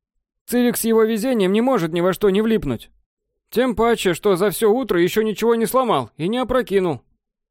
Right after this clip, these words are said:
И Нададух закричал во весь голос. «Цивик, ты где?» Ответом стал лишь слабый шелест травы. «Вот проклятье!»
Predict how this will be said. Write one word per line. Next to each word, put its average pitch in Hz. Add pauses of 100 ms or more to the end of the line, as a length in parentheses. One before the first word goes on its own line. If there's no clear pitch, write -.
(160)
И 110
Нададух 113
закричал 135
во 135
весь 147
голос. 131 (540)
«Цивик, 277 (300)
ты 240
где?» 254 (1300)
Ответом 139
стал 143
лишь 131
слабый 117
шелест 113
травы. 113 (720)
«Вот 131
проклятье!» 143